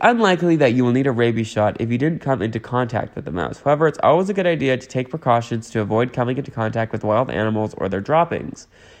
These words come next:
If you're concerned, you should speak with a medical professional." Okay, so that was a word salad. They didn't necessarily say yes or no, 'cause I don't think they wanna be liable. But, um, okay.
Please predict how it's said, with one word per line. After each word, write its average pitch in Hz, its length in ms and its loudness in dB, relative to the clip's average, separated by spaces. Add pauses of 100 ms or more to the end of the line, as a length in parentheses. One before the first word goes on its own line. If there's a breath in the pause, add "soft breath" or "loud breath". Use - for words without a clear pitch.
(100)
If 123 120 -6
you're 151 100 2
concerned, 156 540 2
you 131 80 0
should 120 180 -6
speak 123 240 -4
with 120 80 -4
a 107 60 -4
medical 104 340 -2
professional." - 560 -10 (560 loud breath)
Okay, 143 160 4
so 127 140 0
that 147 180 8
was 156 140 2
a 143 40 2
word 101 280 0
salad. 85 520 0 (320 soft breath)
They 117 120 2
didn't 127 200 4
necessarily 117 600 2
say 110 140 -2
yes 104 360 0
or 131 160 2
no, 104 240 2
'cause 110 100 -6
I 113 60 0
don't 113 160 0
think 113 120 -2
they 110 60 -2
wanna 110 180 0
be 98 100 0
liable. 104 680 0 (1000)
But, 107 340 -2
um, 107 380 2
okay. 107 380 -2